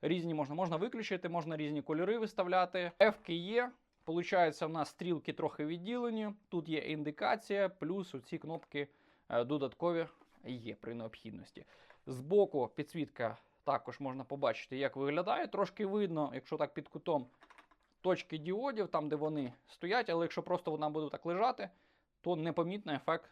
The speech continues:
дуже прикольний, класно виглядає. Якщо любителі підсвітки, відповідно, все це діло буде світитись. Можна повністю також виключити, щоб вас підсвітка не тривожила. Е, це також дуже добре. По, е, відчуттю клавіатурка така достатня, має вагу.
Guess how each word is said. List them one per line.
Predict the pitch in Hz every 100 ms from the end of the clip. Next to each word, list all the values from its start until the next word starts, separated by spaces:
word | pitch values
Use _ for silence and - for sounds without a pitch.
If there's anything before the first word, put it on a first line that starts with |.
| -
дуже | 147 143
прикольний, | - 139 233 240 165 120 _ -
класно | 156 - 120
виглядає. | 120 139 190 240 185 -
Якщо | - -
любителі | 160 160 156 135
підсвітки, | 123 165 - 233 247 - 180 - - _ -
відповідно, | 127 165 175
все | 147 156
це | - 135
діло | 156 139
буде | 139 139
світитись. | - 113 110 - - - _ -
Можна | 214 214 156
повністю | 175 190 -
також | 123 143 - -
виключити, | - 85 - -
щоб | - 113 110 107 _ -
вас | 123 -
підсвітка | 117 143 127 127
не | 139
тривожила. | 131 131 190 196 185 160 _ _ _ _ -
Е, | 113
це | - 147
також | 156 - 110
дуже | 120 143 131
добре. | 180 120 - -
По, | 190 240 - 165
е, | 160 151
відчуттю | 147 190 214 196 196
клавіатурка | 170 185 190 208 180 180
така | 175 156
достатня, | 151 170 - 170 156 156 143
має | 165 151
вагу. | 139 147 170 233